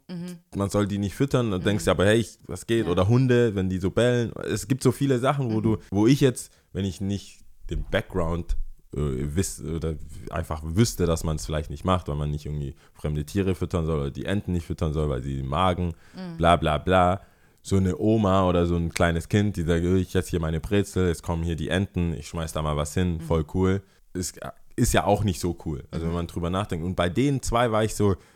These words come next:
Speaker 2: die, k-, die, weiß ich nicht, vielleicht schwänzen die die Schule und sammeln K-, Cash. Keine Ahnung.
Speaker 1: Keine Ahnung, ich hab damals mit der, ich glaub, mit der Kinderkirche war das, auch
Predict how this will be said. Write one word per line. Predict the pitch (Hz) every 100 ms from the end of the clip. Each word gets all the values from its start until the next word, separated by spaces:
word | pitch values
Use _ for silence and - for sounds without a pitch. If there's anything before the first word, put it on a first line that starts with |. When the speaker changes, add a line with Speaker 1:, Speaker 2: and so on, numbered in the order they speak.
| _ _ _ _ _ -
Speaker 2:
die, | -
k-, | - - -
die, | 76 123
weiß | 180 -
ich | 208
nicht, | 107 -
vielleicht | 98 95
schwänzen | 110 113 - 135
die |
die | 143
Schule | 165 110 123 143
und | 139
sammeln | 127 131 143 143 135 131 127 _
K-, | - -
Cash. | - - - - - _ _
Keine | - 131
Ahnung. | 127 156 131 - -
Speaker 1:
Keine | - 170
Ahnung, | 160 185
ich |
hab | 202 -
damals | 185 196 190 - -
mit | 196 185
der, | 170 -
ich |
glaub, | - 170
mit | 175
der | 151
Kinderkirche | 196 208 180 170 156 160
war | 143 151
das, | 165 - - - - -
auch | 160 185 127